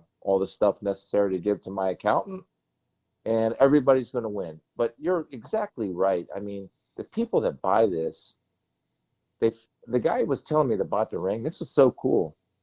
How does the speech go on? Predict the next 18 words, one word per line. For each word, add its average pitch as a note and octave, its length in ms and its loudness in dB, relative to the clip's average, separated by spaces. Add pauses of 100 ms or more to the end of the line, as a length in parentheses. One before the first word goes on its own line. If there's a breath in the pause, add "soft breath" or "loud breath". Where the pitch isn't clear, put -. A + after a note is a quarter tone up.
(140)
He B2+ 80 -4
says, A2+ 240 2
"Chris, - 260 4
I, - 180 4
I've A3 140 2
been F#2+ 240 0 (880)
blessed A2 380 4 (140)
beyond F#2+ 440 -2
belief, F2+ 360 -4 (300)
and F#2+ 240 -6
this C3+ 240 -2
is, - 380 -6 (480)
what A2+ 200 2
you're F3 120 8
doing F#2+ 380 4
is - 360 -4 (140)
awesome." F#2+ 560 2 (540)
And, F2+ 480 -2